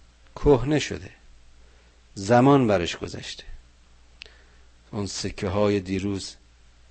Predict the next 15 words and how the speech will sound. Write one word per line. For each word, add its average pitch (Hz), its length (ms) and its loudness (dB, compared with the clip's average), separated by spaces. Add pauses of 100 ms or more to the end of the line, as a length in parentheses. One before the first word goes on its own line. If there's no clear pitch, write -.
(2000)
که 104 120 -8
نقش 101 420 -2
سینه 98 460 -4
و 95 140 -2
صورت 92 460 -6
یه 92 180 -4
عده‌ای 92 320 -6
بود، 123 500 -10 (1500)
امروز 92 400 -6
دیگه 92 380 -6 (1500)
ارزشی 85 580 -6
نداره. - 420 -14 (2250)
اما 110 220 2
یادتون 113 500 4
باشه - 380 -2